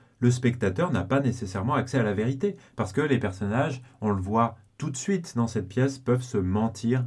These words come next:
à eux-mêmes. Il n'y a donc aucun moyen d'accéder à une vérité de manière directe, simple, univoque, dans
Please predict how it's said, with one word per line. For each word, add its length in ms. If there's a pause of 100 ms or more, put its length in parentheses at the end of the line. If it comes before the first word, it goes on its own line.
(140)
à 140
eux-mêmes. 380 (520)
Il 220
n'y 100
a 120
donc 240 (160)
aucun 640
moyen 680
d'accéder 720
à 80
une 180
vérité 400
de 120
manière 400
directe, 560 (180)
simple, 460 (100)
univoque, 640 (200)
dans 340